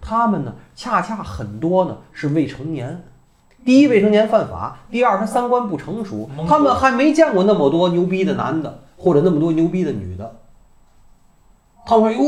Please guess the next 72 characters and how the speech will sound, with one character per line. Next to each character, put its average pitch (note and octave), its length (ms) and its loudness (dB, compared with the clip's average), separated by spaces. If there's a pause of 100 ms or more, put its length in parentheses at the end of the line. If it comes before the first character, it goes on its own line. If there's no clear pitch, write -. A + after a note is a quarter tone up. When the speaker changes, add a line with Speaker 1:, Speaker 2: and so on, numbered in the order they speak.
Speaker 1:
：“哟， C#4 60 2
这 C4 420 0 (120)
没 A#3+ 140 2
准 G3 140 6
他， A3 100 0 (140)
他 B3 180 0
是， G#3+ 280 0
你 E3+ 180 6
是 G#3+ 100 4
他 A3+ 120 0
见 A3+ 180 2
的 F#3 80 4
第 A3 140 0
一 C4 80 2
个 G3+ 100 4
倍 F3+ 100 -2
儿 C#3+ 40 0
牛 D3 160 -2
逼 D3+ 120 -2
的 B2+ 100 -4
男 A2 220 -8
的， A2 200 -14
他 C#3+ 60 -8
就 D3 80 -4
爱 D3 240 -2
上 G#2+ 140 -8
你 G#2+ 100 -8
了， G#2 80 -10
或 E3+ 140 -6
者 C#3 160 -2
他 G#3 120 -4
都 A3+ 100 -4
不 G#3+ 100 -4
懂 A2+ 180 -4
什 D3 80 -10
么 F3+ 60 -6
叫 D#3+ 140 -4
爱。” G3+ 380 -6 (840)
这 D#4+ 220 4
种 D#3 180 2
如 F#3 100 6
果 F#3+ 120 6
你 - 120 -2
接 E3 240 -2
受， D#3 320 -6 (520)
是 A3+ 120 2
你 F#2+ 260 -4
坏 G3+ 240 0
还 G2+ 140 -12
是 F#2 240 -12
他 F2+ 200 -14
坏？ F2 220 -14 (400)
当 F4 180 2
然 F#3+ 140 2
是 E3+ 100 2
你 G2+ 200 -4
坏 C3+ 260 2
啊！ F#2 160 -10 (400)
你 D3+ 100 -6
作 B3+ 140 2
为 C4+ 60 6
老 C3 160 2
师， B3 160 -4
你 E3 80 -2
这 D3 80 0
个 D3 40 0
身 G3 220 2
份 G3 100 2
有 - 100 -4
问 - 180 -8
题 - 200 -16
啊。 - 60 -20